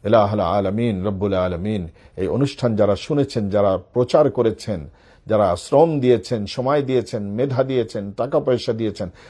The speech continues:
প্রত্যেকের জন্য এই অনু-, অনুষ্ঠানকে তুমি নাজাতের উসিলা বানিয়ে দিও। ইলাহাল আলামিন, পবিত্র মাহে রমাদানের, আল্লাহ, সমস্ত ইবাদতগুলো তুমি কবুল মঞ্জুর করে নিও। ওয়া সাল্লাল্লাহু আলা সাইয়্যিদিনা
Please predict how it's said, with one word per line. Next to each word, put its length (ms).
প্রত্যেকের 480
জন্য 240
এই 200
অনু-, 260
অনুষ্ঠানকে 640
তুমি 220
নাজাতের 520
উসিলা 360
বানিয়ে 320
দিও। 240
ইলাহাল 380
আলামিন, 640
পবিত্র 380
মাহে 380
রমাদানের, 640
আল্লাহ, 260
সমস্ত 420
ইবাদতগুলো 840
তুমি 200
কবুল 280
মঞ্জুর 480
করে 240
নিও। 140
ওয়া 480
সাল্লাল্লাহু 760
আলা 260
সাইয়্যিদিনা 680